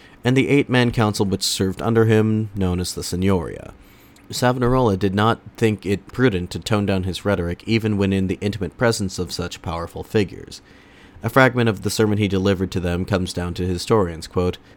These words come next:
"Everything that is good and everything that is evil in the city depends upon the man who rules it. He is responsible for all that is wrong with the city, for if he acted in the proper manner, the entire city would be sanctified.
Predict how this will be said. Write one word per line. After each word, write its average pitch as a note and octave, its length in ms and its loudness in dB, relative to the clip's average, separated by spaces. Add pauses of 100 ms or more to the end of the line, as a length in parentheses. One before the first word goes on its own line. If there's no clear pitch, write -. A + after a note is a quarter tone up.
(120)
"Everything C#3+ 420 2
that A2+ 140 2
is G#2+ 140 0
good G2 260 2
and F#2+ 120 0
everything F#2+ 420 -2
that F#2 120 0
is F2+ 180 -8
evil G2+ 340 0
in F#2 100 0
the F2+ 80 -4
city G#2 320 0
depends G2+ 420 -4
upon F#2+ 300 -2
the F2+ 80 -2
man F#2+ 240 -2
who G2+ 100 -4
rules E2+ 400 -8
it. - 220 -16 (360)
He B2 180 4
is G2 180 0
responsible F#2 520 -4
for F#2 240 -6
all G2+ 200 2
that F2 160 -4
is F2+ 160 -8
wrong F#2 160 -2
with F#2 140 -4
the F#2+ 80 -8
city, F#2 420 -2 (320)
for A2 180 2
if G#2+ 80 0
he A#2+ 100 2
acted A2 300 2
in A2 140 0
the G2+ 80 -2
proper A#2 340 2
manner, F#2+ 300 0
the G2 120 0
entire F#2+ 300 0
city A2 280 0
would F#2+ 160 0
be G#2 100 -2
sanctified. - 720 -4